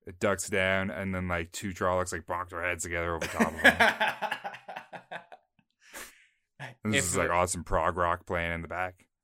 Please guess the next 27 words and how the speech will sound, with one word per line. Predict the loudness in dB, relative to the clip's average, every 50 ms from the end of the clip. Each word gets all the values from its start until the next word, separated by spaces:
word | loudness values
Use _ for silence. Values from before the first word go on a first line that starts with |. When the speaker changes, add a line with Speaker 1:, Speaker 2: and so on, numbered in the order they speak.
| -4
Speaker 2:
if, | 0 0 0 0 0 2
uh, | 4 6 6 6 4 2 2 -2
if | -4 -10 -6 -6
the | -6
next | 0 0 0 0 0 0
book | -2 -2 0 0
opens | -2 -2 -2 -4 -8 -6 -4
up | -4 -4 -6 -8 _ _ _ _ _ _
with | -8 -8 -6 0
that, | 4 6 6 6 6 4 0
this | -10 -12 -4 -4 -4 -4 -4
is | -8
the | -8 -4
best | -2 0 -2 -2 -2
series | -6 -4 -4 -4 -4
I've | -6 -4 -4
ever | -4 -6 -6
read, | -6 -6 -6 -6 -6
and | -8
I'm | -10 -10 -8
never | -10 -10 -10 -10
gonna | -10 -10 -12
put | -8 -8 -8 -8
it | -6 -2
down. | -2 -2 -2 -4 -10 _ _ -14
<laughs> | -14 -12 -12 -10 -8 -8 -6 -6 -6 -10 -10 -16 -18 -14 -6 -6 -6 -4 -2 -6 -6 -4 -2 6
Speaker 1:
Well, | 8 10 10 12 10 8